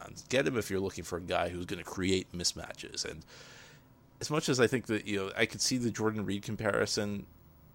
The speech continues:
I think that you just stick this guy in the slot and let him use his route running and his size and let him just, uh, do-, go dominate nickelbacks. I,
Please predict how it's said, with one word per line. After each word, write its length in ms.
I 100
think 340
that 180
you 200
just 380
stick 280
this 160
guy 340
in 180
the 80
slot 640
and 500
let 240
him 340
use 260
his 200
route 280
running 560
and 120
his 220
size 800
and 280
let 140
him 160
just, 300
uh, 300
do-, 220
go 160
dominate 600
nickelbacks. 880
I, 180